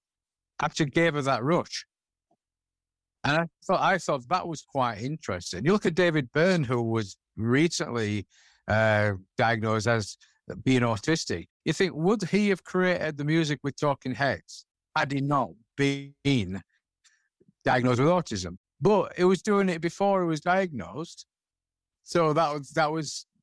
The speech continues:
how he's, how his mind functioned to create a completely unique type of music. You know, so, so there are so many positives, yeah,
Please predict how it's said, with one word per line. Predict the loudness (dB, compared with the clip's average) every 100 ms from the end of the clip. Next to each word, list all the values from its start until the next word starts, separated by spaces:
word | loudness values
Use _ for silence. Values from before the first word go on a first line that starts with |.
| _ _ -20
how | -6 0 2 4
he's, | 4 4 0 -8 -4
how | 0 2
his | 2 -2 -12 _ _ _ _ -20 _ 0
mind | 2 4 2 2
functioned | 0 0 0 -2 -2 -4 -14 _ _
to | -10
create | 0 2 4 2 -2 -10 -4
a | -4
completely | -2 -4 -4 -2 2 2 2 0
unique | 2 2 2 0 -2 _ _ _ _ _ _ -8
type | 0 0 0
of | 0
music. | 2 2 -2 -6 _ _ _ _ _ _ _
You | 2
know, | 4 2 0
so, | 0 0 0
so | 0 2 2 -2 -8 _ _ _ _ _ 0
there | 2
are | 2
so | 2 2
many | 2
positives, | 0 0 0 -2 -6 -8 -8 -14 -18 _ _ _ _ _ _ -2
yeah, | 0